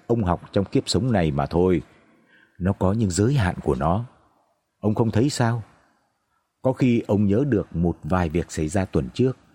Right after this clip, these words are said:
có khi ông quên. Có khi ông nhớ được một số việc xảy ra vài tháng trước, vài năm trước,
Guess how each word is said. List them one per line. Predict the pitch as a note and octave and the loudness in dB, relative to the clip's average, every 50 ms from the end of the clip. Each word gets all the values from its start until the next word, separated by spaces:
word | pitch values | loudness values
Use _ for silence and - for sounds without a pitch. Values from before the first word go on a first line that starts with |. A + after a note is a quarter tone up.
| _ _ _ _ _ _ _ _ | _ _ _ _ _ _ _ _
có | _ G2 | _ -4
khi | F2+ F#2+ G#2+ F#2+ | 0 2 2 2
ông | D#2+ D#2 E2+ E2 - | 2 0 -2 -2 0
quên. | G2 F#2 F2+ D#2 C#2 - - _ _ _ _ _ - _ _ _ _ _ _ _ _ _ _ _ _ _ _ _ _ _ _ | 0 2 2 0 -2 -6 -12 _ _ _ _ _ -20 _ _ _ _ _ _ _ _ _ _ _ _ _ _ _ _ _ _
Có | - D#3+ | -2 -2
khi | - - E3+ | 2 2 2
ông | D3+ C3+ D3 D3+ C#3 | 2 4 2 2 2
nhớ | C3 D3 F#3 F#3+ | 2 2 2 2
được | D3+ A2 - G#2+ | 2 0 2 0
một | G2+ | 0
số | - - C#3 D3+ | 2 0 0 2
việc | C#3+ B2+ G2+ - - | 2 0 0 0 -2
xảy | - - E2+ E2 E2 | -2 0 0 0 0
ra | F#2 B2 B2+ C3 A#2 | 0 0 0 0 -2
vài | F2+ D#2 F2 G2+ G#2 G2 F2 | -2 0 0 2 2 2 0
tháng | - G2 A2+ C3+ C3+ | 0 0 0 0 0
trước, | - E3+ F3 E3+ - _ _ _ _ - | 0 0 0 0 -2 _ _ _ _ -2
vài | E2+ G#2+ A2+ A#2 | 0 2 2 2
năm | A#2 B2 C#3 C#3 C3 | 2 0 0 -2 -2
trước, | - - F3+ F#3 | 0 0 0 0